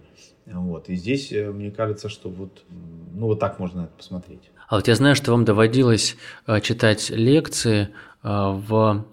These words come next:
Speaker 2: светских аудиториях, э, несколько лет назад, нар-, например, в рио Новостях, э, о смысле Рождества, о событиях Рождества. И это было обращение именно,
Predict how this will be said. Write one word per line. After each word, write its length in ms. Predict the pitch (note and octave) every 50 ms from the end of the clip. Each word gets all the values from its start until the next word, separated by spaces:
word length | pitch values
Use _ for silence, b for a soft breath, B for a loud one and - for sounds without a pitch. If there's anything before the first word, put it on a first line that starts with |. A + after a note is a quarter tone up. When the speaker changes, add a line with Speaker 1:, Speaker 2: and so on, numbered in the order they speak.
| -
Speaker 2:
светских 580 | - - - C#3 C3+ A#2 - - - G2+ - -
аудиториях, 800 | G2+ G2+ G2+ - G2+ - C3+ D3+ D#3+ D3 C3 A#2 G#2+ - - B B B B B B B B _
э, 220 | - A2 G#2 G#2 G2+
несколько 380 | A2+ A#2+ A#2+ - A#2+ - -
лет 160 | G#2 G#2+ G2+
назад, 300 | G#2 G#2 G2 A#2 A2+ G#2
нар-, 220 | G#2 G2 - A2 -
например, 560 | A#2 A2+ G#2+ - G#2+ G#2+ G#2 G2+ G2 G2 F#2+
в 180 | F#2 G2 G2 G2
рио 180 | G#2 G#2 G2
Новостях, 680 | F#2+ G2 F#2 G2 G2 - - - D#3 D#3 D#3 - - B B B B B B B B -
э, 40 | A2
о 680 | G#2 G#2 G#2 G2+ G2+ G2 G2 G2 F#2+ F#2+ - - C3+
смысле 400 | A#2+ - D#3 D#3+ D3 - B2+ A#2+
Рождества, 600 | A2 A2 G#2 A2 A2 - - - A2 A2 A2 G2+ F#2+
о 40 |
событиях 560 | F2+ - - G2+ A#2 C#3 D3 D3 C3 A#2 - A2
Рождества. 640 | G#2 G2+ G#2+ A2 G2+ - - - G#2+ G#2 G2+ G2 B B B B B B B B _
И 80 | - A2
это 440 | G#2 G#2 - - A#2 - B2+ A#2+ A#2+
было 360 | A#2+ A#2 B2 C#3 C3+ B2+ B2
обращение 760 | A#2 A#2 A2+ A#2 A2+ - - - C3+ C3 A#2+ A2+ G#2 G2+ G2+
именно, 600 | - A#2 A#2 A2+ G#2+ G#2 G2+ G2+ G2+ G2 F#2+ F#2+